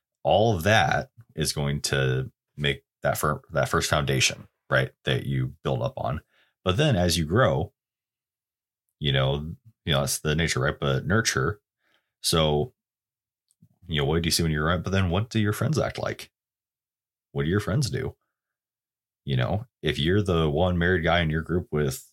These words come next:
a kid and, you know, all your friends are partying and you're trying to keep up with all your friends, right? Is that the, is that the right answer? Are your priorities in the right place?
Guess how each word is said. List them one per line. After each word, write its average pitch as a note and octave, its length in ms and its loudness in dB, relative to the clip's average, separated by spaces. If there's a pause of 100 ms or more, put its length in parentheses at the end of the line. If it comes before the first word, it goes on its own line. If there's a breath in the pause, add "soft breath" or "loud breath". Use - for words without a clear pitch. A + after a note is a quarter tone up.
(220)
a - 100 -4
kid F#2+ 220 0
and, C#2+ 340 0
you C#2 80 -2
know, C2+ 60 -2
all D2+ 120 0
your D2 80 0
friends C#2 240 -4
are D2+ 40 -10
partying D#2+ 420 -2
and C#2 140 0
you're D2 360 -2
trying D2 240 0
to C2 60 -2
keep C#2 200 -4
up C#2 140 -4
with C#2 100 -8
all C#2+ 180 0
your C#2 320 0
friends, F#2 500 2 (920)
right? - 300 -2 (1200)
Is C#2+ 120 -6
that D#2 240 0
the, D#2 480 0
is D#2 80 -6
that D#2 140 0
the F2+ 80 -2
right E2 180 2
answer? B2 280 2
Are C2 40 2
your C#2 180 -2
priorities D2+ 640 2
in D#2 80 -2
the D2 80 -2
right E2+ 180 -2
place? - 460 -4